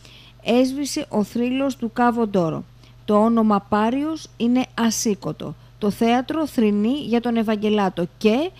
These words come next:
βράζει ο Μαχαλάς για τον εξάχρονο. Ο δολοφόνος τον βίασε και μετά τον στραγγάλισε, λέει ο ιατροδικαστής.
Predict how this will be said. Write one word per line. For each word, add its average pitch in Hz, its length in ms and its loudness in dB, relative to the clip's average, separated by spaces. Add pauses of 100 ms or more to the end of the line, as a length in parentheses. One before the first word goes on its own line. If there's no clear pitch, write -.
(240)
βράζει 240 800 0
ο 226 120 2
Μαχαλάς 220 540 -2
για 277 100 -6
τον 233 180 -4
εξάχρονο. 196 720 -4
Ο - 120 0
δολοφόνος 202 600 -2
τον 196 220 -2
βίασε 233 400 -2
και 240 160 -2
μετά 214 220 -2
τον 233 100 -2
στραγγάλισε, 214 680 -2
λέει 220 180 2
ο 233 100 0
ιατροδικαστής. 214 760 -4